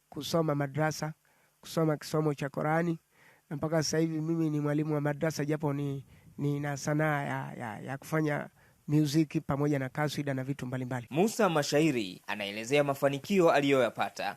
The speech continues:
Speaker 2: kupitia sanaa, huku akitoa ombi kwa Watanzania na wadau wa muziki hapa nchini kumshika mkono ili aweze kutimiza ndoto yake kupitia sanaa.
Speaker 1: Nikiperform na wananitunza kwa kweli.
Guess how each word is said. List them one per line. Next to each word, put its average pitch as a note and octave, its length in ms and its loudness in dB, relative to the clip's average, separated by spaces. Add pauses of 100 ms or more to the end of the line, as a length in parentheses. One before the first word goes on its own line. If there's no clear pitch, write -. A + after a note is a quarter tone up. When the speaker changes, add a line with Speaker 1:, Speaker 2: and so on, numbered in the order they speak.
(120)
Speaker 2:
kupitia B2+ 420 0
sanaa, C#3+ 580 2
huku D3 260 2
akitoa D3 360 4
ombi D#3+ 380 4
kwa D3+ 140 6
Watanzania A2+ 760 2
na G2 120 -6
wadau C#3 420 8
wa C#3 60 6
muziki C#3+ 500 2
hapa C#3+ 260 4
nchini B2+ 560 -2
kumshika E3 540 2
mkono D3 600 4
ili B2 240 0
aweze C3 320 2
kutimiza C#3+ 560 0
ndoto C3+ 300 0
yake A#2 540 2
kupitia A2+ 560 -6
sanaa. G#2 560 -6 (340)
Speaker 1:
Nikiperform F#3+ 840 4 (300)
na E3+ 120 2 (480)
wananitunza E3+ 800 2
kwa C#3+ 140 -2
kweli. D3+ 360 -2